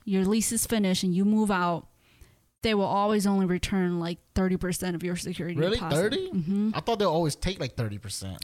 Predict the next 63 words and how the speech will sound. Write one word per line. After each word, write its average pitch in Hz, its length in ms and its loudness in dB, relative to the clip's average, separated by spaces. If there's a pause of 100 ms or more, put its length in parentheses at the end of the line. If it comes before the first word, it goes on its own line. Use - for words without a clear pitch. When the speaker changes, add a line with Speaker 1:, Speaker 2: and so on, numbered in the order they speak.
Speaker 1:
Oh. 202 120 0
Speaker 2:
Like, 170 240 0
if 160 140 2
you 202 120 0
do, 170 260 0
like, 156 120 0
a 127 60 -2
well 135 300 0
cleaning 151 440 0
job 131 360 -2
and 127 80 -4
everything, 135 380 -4
you 120 80 -4
leave 127 160 -4
the 123 60 -2
apartment 120 420 -4 (460)
kinda, 127 220 -2
like, 113 140 -2 (320)
you 113 100 -2
know, 101 160 -4
looking 113 280 -2
nice, 113 440 -4 (480)
you 170 280 2
will 143 140 -4
still 156 480 0
not 123 220 -4
get, 123 240 -4 (240)
like, 104 280 -8
the - 80 0
Speaker 1:
Well, 247 100 4
Speaker 2:
whole, 123 80 2
Speaker 1:
it, 240 300 -2
Speaker 2:
you 247 80 0
probably - 160 2
Speaker 1:
it, - 20 4
Speaker 2:
still 143 140 2
get, 180 140 0
Speaker 1:
yeah, 240 120 2
Speaker 2:
like, - 100 -6
you 269 60 2
Speaker 1:
it, 262 40 2 (100)
Speaker 2:
know. - 60 -2
Speaker 1:
it 269 100 2
really 294 300 2
depends 233 360 2
on 208 80 2
management. 214 500 2
I've 214 140 0
had 214 220 0
some 202 260 0
that 185 180 -2
have 190 160 -2
only 190 420 2
returned 185 520 0
thirty, 190 400 2
and 185 140 2
then 175 100 2
we've 185 180 2
had 175 300 -2
to 180 240 -2
get 175 160 -2
a 175 40 0
lawyer 180 500 0